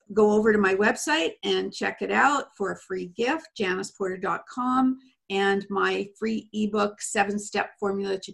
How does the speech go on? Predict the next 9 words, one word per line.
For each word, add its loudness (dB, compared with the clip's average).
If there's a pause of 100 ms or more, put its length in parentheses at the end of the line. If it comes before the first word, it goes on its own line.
Create 0
Business -6
Relationships -8
That -8
Last, 0
is -4
there -2
for -4
you. -6